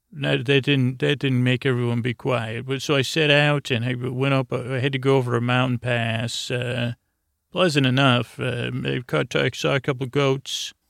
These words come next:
like mountain goats, and then went down the path. I see, I think, uh, one of the mountain goats has a podcast. Uh, uh, do you two know about it? What, what, have you two been listening to, uh, the newest, uh, season of, uh, have you listened to Song and Knots yet, you two?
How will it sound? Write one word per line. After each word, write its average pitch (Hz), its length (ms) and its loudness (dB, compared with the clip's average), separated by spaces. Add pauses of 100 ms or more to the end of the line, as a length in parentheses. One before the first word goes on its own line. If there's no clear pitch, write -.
(920)
like 123 340 -6
mountain 135 440 2
goats, 120 580 -2
and 123 840 0
then 127 180 0
went 127 160 -2
down 127 280 2
the 131 60 0
path. 123 680 -2
I 135 60 -2
see, - 280 -6
I 143 60 2
think, 214 260 -2
uh, 139 380 2
one 143 240 0
of 143 40 2
the 139 40 2
mountain 139 320 2
goats 127 320 -2
has 123 180 -2
a 117 40 -8
podcast. 123 960 -2
Uh, 120 380 -4 (1500)
uh, 127 200 -6
do 127 100 -4
you 135 100 -2
two 139 240 -2
know 139 180 2
about 135 260 2
it? 139 180 -2
What, 170 220 -2
what, 151 180 -8
have 160 460 -2
you 202 140 0
two 208 180 -2
been 170 220 0
listening 156 480 -2
to, 143 400 -2
uh, 131 260 2
the 127 140 0
newest, 139 500 -2
uh, 131 100 2
season 143 680 -2
of, 127 280 -2
uh, 135 180 -2
have 143 300 -2
you 165 100 -2
listened 180 260 0
to 151 40 -2
Song 175 300 -2
and 170 80 -2
Knots 170 260 -4
yet, 175 160 0
you 165 140 -6
two? - 340 -4